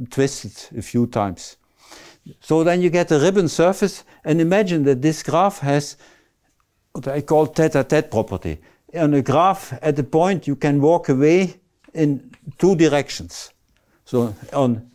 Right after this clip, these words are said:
in this example, we can walk away in a circle of directions. Here only two.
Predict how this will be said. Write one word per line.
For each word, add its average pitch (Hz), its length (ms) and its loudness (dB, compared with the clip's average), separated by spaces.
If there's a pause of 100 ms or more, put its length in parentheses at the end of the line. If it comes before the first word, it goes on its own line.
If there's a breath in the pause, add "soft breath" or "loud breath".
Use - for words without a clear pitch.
(160)
in 113 180 -6
this 165 240 0
example, 139 440 0
we 147 140 -2
can 131 240 -2
walk 139 260 2
away 139 420 2
in 127 160 0
a 127 80 -2
circle 175 560 -2
of 101 140 -2
directions. 92 680 -6 (380)
Here 156 160 2
only 151 280 4
two. 127 320 0